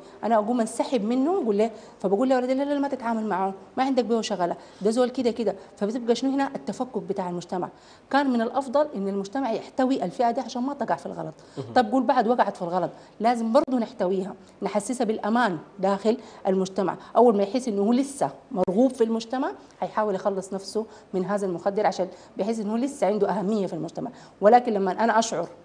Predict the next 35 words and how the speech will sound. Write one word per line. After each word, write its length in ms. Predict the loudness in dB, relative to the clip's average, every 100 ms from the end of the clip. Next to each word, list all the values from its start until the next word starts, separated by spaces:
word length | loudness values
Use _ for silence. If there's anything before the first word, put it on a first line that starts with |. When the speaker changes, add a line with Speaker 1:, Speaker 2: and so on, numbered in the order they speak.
| -6
Speaker 1:
إن 80 | -2
أنا 140 | 0
ما 100 | 0
عندي 220 | 0 2
أهمية 300 | 2 2 -2
في 100 | -2
المجتمع، 420 | -2 -4 -4 -4 -6 -12 -20 0
هبدأ 260 | 2 6 4
أفكر 300 | 4 -4 -2
بشنو؟ 180 | 0
Speaker 2:
ممكن 200 | 2 2 0 -4
يساعد 360 | 4 8 8 6
هو 120 | 2
ذاته 360 | 4 6 6 4 -4 -8 -16 0
في 60 |
Speaker 1:
هبدأ 160 | 4 6
أفكر 280 | 6 4 0
بصورة 320 | -2 -2 -4
سلبية. 480 | -4 -8 -6 -6 -6 -8
Speaker 2:
مهم. 200 | -10 -10 -16 -20 -8
Speaker 1:
إني 200 | -4 -2 0
أنا 200 | -2 -4 -4
واحد 180 | -2 -2
في 80 | -2
الاثنين، 280 | -4 -4 -2
يا 100 | -2
إما 140 | -2
أنتحر، 360 | -2 -4 -4 -4 -6 -20 -14 -10
أنا 80 |
خلاص 260 | -4 -2 -2
بقيت 300 | -4 -6 -4
زول 260 | 0 0 0 -8 -10 -4
مرفوض 260 | -2 0
في 80 | 0
المجتمع، 420 | -4 -6 -6 -8